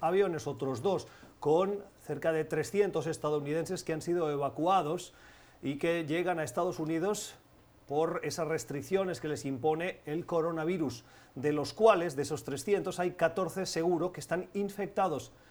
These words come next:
Todos van a estar en bases militares, en Texas y en California,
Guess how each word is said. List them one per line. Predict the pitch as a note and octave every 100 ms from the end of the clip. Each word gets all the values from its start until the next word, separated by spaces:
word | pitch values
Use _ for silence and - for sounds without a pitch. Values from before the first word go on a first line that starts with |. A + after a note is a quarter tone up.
| -
Todos | - F#3 D#3
van | E3+ E3
a |
estar | - E3+ E3+
en | D#3 C#3
bases | D#3 D#3 C3
militares, | D3+ C3+ C3 E3 G3+ G3+ - - - -
en | A#2 A#2 A#2
Texas | E3 D#3 D3 A#2+
y | C3+
en | C3
California, | F#3 F3+ C3+ F3+ D3 D#3 G#3+